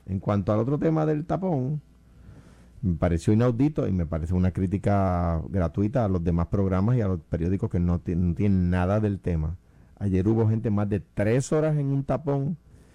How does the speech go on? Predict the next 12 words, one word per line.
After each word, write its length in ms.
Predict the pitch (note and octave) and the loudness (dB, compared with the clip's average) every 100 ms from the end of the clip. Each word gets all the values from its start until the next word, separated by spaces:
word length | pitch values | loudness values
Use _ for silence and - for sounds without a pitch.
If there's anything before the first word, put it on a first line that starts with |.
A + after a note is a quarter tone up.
| - | -16
de 260 | - G2+ A#2+ | -4 2 2
San 340 | A2+ G#2 G2+ | 2 2 2
Juan 220 | A2+ A#2+ C#3 | 2 2 2
a 60 | |
Dorado 440 | C#3 D3+ E3+ D3 A#2+ | 2 2 2 0 -2
por 220 | A2 G2+ | -2 -2
un 160 | G#2 | 0
asesinato 520 | A#2 A#2 C3 C#3 D3+ - | 0 -2 -2 -2 -2 -2
que 100 | G#2+ | 0
hubo 140 | G2+ | 0
en 60 | G2+ | 0
Dorado. 360 | F2+ D2+ F2 | 0 -2 -6